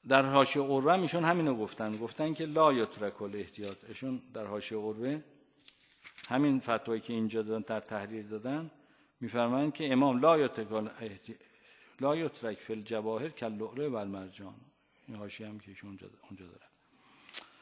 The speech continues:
خدمتتون عرض کنم که مسئلهٔ بعدی،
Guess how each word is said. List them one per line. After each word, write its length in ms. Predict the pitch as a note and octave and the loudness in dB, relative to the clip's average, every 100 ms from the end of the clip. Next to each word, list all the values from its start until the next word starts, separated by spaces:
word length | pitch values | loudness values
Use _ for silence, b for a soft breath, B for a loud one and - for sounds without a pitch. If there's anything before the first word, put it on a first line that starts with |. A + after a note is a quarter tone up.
| B - | B -2
خدمتتون 440 | F3 G3 B3 A#3 | 2 6 6 8
عرض 220 | A#3+ A3 | 8 6
کنم 260 | - A#3+ A3+ | 4 4 4
که 100 | A#3 | 8
مسئلهٔ 480 | A3 F3 G3 G3+ A3 | 8 8 6 6 6
بعدی، 580 | F3 E3 C#3+ C#3 A#2+ | 8 8 8 4 2